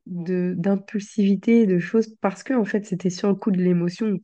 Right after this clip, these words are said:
ou sous le coup d'une perturbation émotionnelle. En fait, je me libère de tout ça pour me rapprocher de plus de moi, de plus de, euh, de qui je suis profondément, finalement, mais de plus de ma lumière intérieure que je vous disais tout à l'heure. Et ça, j'adore. Donc, euh, voilà.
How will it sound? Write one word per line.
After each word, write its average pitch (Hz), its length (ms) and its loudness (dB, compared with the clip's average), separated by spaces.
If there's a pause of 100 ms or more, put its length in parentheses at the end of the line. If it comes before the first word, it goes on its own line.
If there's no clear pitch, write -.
(200)
ou 175 160 -14
sous - 280 0
le 233 140 4
coup 214 160 0
d'une 170 240 2
perturbation 180 580 0
émotionnelle. 185 640 2
En - 480 -18
fait, 269 120 4
je 247 80 4
me 190 80 4
libère 180 340 0
de 185 120 -2
tout 180 160 -12
ça 240 340 -2
pour 196 160 0
me 180 100 2
rapprocher 175 520 -4
de 196 100 2
plus 202 380 -4
de 185 100 -2
moi, 180 320 -4
de 175 140 -4
plus - 480 -8
de, 170 340 4 (800)
euh, 190 80 0
de 170 140 2
qui 190 280 2
je 185 60 6
suis 180 220 2
profondément, 190 680 2
finalement, 180 360 -4
mais 180 120 2
de 165 120 0
plus 233 220 -2
de 196 100 0
ma 185 160 -2
lumière 202 340 0
intérieure 208 460 -4 (100)
que 202 100 -2
je 190 60 -2
vous 196 80 0
disais 185 280 -2
tout 180 180 -16
à 196 80 -2
l'heure. 240 220 -4 (480)
Et 170 100 -2
ça, 190 220 -2
j'adore. 180 480 -2 (500)
Donc, 180 320 -2
euh, 175 220 0
voilà. 156 200 -4